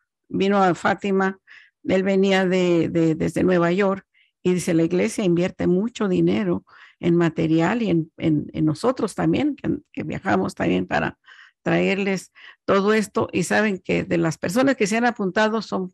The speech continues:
puras personas ya muy, muy mayores. Entonces necesitamos que también gente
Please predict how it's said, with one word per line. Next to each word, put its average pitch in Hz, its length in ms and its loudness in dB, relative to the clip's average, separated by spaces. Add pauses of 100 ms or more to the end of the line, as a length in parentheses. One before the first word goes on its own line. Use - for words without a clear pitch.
(100)
puras 240 320 2
personas 202 500 -2
ya 190 160 -2
muy, 214 640 0 (360)
muy 208 280 0
mayores. 156 720 0 (320)
Entonces 202 380 0
necesitamos 175 580 0
que 165 140 -6
también 170 340 2
gente 170 540 -2